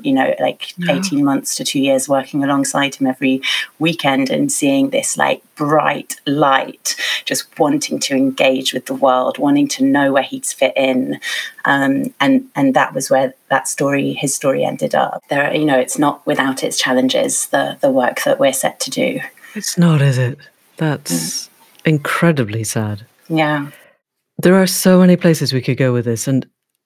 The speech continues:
Speaker 2: partly I had written down heroes of the story because one of the conversations I want to have in the middle of Throughtopia with Sharon Blackie, who's written a lot about the heroic journey and the whole Joseph Campbell model,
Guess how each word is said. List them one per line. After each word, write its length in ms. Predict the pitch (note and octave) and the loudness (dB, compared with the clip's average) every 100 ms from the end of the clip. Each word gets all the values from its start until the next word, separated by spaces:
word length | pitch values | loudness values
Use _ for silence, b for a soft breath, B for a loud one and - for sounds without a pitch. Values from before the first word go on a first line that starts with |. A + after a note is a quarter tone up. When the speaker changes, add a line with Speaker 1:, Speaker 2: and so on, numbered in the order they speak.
| _ _ _ _ - | _ _ _ _ -4
Speaker 2:
partly 400 | G#3+ A#3 C#3 B2+ | -2 0 2 2
I 40 | |
had 200 | C#3 C3 | 0 2
written 220 | D#3+ D3+ | 2 2
down 320 | C#3+ C3+ B2+ | 2 2 0
heroes 420 | B2 C3 C#3+ C#3 C3+ | -2 0 2 2 0
of 100 | B2+ | -4
the 80 | |
story 380 | C3 - D3+ B2 | -4 0 2 0
because 300 | G#2+ A#2 B2 | -2 -6 -2
one 160 | C#3 D3 | 0 0
of 60 | |
the 60 | C#3+ | 0
conversations 640 | C#3+ C#3 C3+ D3 C#3+ B2+ A#2+ | -2 -2 -2 0 -2 -2 -2
I 60 | |
want 160 | A#2+ - | -4 -4
to 60 | B2+ | -6
have 140 | B2+ | -4
in 80 | B2 | -2
the 60 | |
middle 220 | A#2+ B2 A#2+ | -2 -2 -4
of 140 | A#2 _ _ | -6 _ _
Throughtopia 560 | - B2+ C#3 C3+ B2 A2+ | -8 -2 -2 -2 -2 -2
with 240 | A#2+ - B B B - | -2 -4 B B B -8
Sharon 340 | - C#3 C3 | -2 0 2
Blackie, 340 | C3+ D3 C#3+ B2 | 0 0 -2 -4
who's 200 | B2+ C3+ | -2 -2
written 180 | C3+ | -2
a 40 | C3 | 2
lot 180 | D3 C#3+ | 2 2
about 240 | A#2 - | -2 -4
the 80 | B2+ | -2
heroic 340 | C3 B2 A#2 | 0 0 -2
journey 460 | - C#3 A#2+ A2+ A2 B B B _ | -4 -4 -2 -4 -6 B B B _
and 80 | D#3 | -2
the 60 | |
whole 200 | C#3+ C3 | 0 0
Joseph 380 | A2+ B2+ - B2 | 0 -4 -4 -8
Campbell 340 | - B2 A#2+ A#2 | -4 -4 -2 -2
model, 420 | B2 B2 A2 | -2 -2 -4